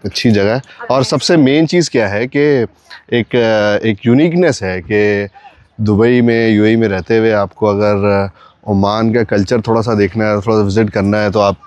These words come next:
इस areas में आ सकते हैं, इन areas में। तो कोयला ready हो गया भाई, और अब जो है ना, हमने, अ, टा, टा, टा, टा, barbecue के लिए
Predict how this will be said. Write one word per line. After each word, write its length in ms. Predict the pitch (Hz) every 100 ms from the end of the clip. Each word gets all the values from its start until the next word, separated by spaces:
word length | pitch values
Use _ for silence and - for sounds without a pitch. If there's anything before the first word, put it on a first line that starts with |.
| -
इस 160 | 104
areas 560 | 110 98 104 104 107 107
में 80 | 110
आ 140 | 98
सकते 280 | 110 117 123
हैं, 80 | 107
इन 80 | 101
areas 340 | 95 98 98
में। 80 | 113
तो 80 | 127
कोयला 320 | 139 123 135
ready 220 | 127 135
हो 120 | 135 110
गया 120 | 135
भाई, 140 | 143 - -
और 160 | 104 101
अब 140 | 101
जो 120 | 104
है 80 | 101
ना, 100 | 107
हमने, 300 | 107 98 104
अ, 80 | 123 - _ _ _ _ - - -
टा, 560 | 110 107 104 104 98 104
टा, 140 | -
टा, 180 | 107 127
टा, 840 | - 143 - - - - - - - - - - - _ _ _ _ - 113
barbecue 600 | 110 104 104 95 107 92
के 100 | 98
लिए 160 | 95